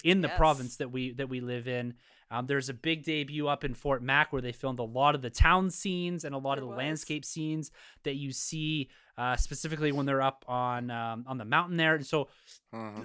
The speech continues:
Speaker 1: w-, what's, what does it mean to you that not only you got to see this film, but that it was filmed here and you're seeing places that you may or may not have seen, but at least it's familiar, right? It's, it's filmed here. And then tell me, of course, about your experience.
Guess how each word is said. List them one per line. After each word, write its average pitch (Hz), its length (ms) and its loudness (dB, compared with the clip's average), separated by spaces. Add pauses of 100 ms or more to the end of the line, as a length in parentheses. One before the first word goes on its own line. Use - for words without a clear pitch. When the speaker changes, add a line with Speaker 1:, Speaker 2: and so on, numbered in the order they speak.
(120)
Speaker 1:
w-, 180 240 -6
what's, 190 260 0
what 262 200 4
does 349 160 2
it 254 100 2
mean 214 200 2
to 185 120 -2
you 160 80 4
that 147 380 2
not 165 240 4
only 208 640 0 (180)
you 165 140 0
got 170 160 2
to 135 80 -10
see 220 200 0
this 165 220 0
film, 131 320 -2
but 123 220 -4
that 143 160 0
it 143 80 -2
was 131 160 -6
filmed 180 340 -2
here 160 320 4
and 139 220 -2
you're 123 80 -8
seeing 160 320 -8
places 147 500 -6
that 143 260 4 (260)
you 131 100 -6
may 147 160 4
or 160 60 6
may 156 120 2
not 151 140 4
have 139 100 -4
seen, 160 240 0
but 139 120 4
at 139 100 -4
least 170 360 -2
it's 143 140 -4
familiar, 135 500 0
right? 117 160 -4
It's, 143 140 -10
it's 139 160 -10
filmed 175 320 -2
here. 151 140 -2
And 143 120 -6
then 139 120 -6
tell 151 160 -2
me, 147 100 -2
of 123 140 0
course, 131 320 2
about 123 180 -6
your 110 140 -10
experience. 101 520 -16